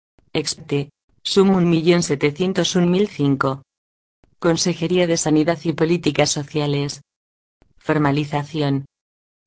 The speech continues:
Resolución de diecisiete de enero de dos mil dieciocho, de la Secretaría General, por la que se hace pública la formalización del contrato de servicio de grabación de datos en la Unidad de Gestión de Recursos,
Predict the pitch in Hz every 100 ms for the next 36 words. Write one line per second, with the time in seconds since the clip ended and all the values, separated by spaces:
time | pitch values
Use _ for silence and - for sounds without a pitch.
0 | _ - 185 175 170 156 143 175 170 156
1 | 143 147 165 - 165 147 170 151 156 175
2 | 185 165 147 151 170 196 185 175 175 160
3 | 147 - 180 - _ 175 165 156 - 143
4 | 147 147 160 175 170 151 147 160 160 160
5 | - - 175 156 151 175 170 160 165 160
6 | 190 165 143 160 160 - 185 180 170 160
7 | 160 156 151 151 170 185 180 165 156 147
8 | 175 180 156 156 156 156 170 180 156 147
9 | 143 139 147 185 185 165 175 170 160 175
10 | 160 151 151 165 170 151 156 - 175 170
11 | 156 147 143 170 170 - 143 151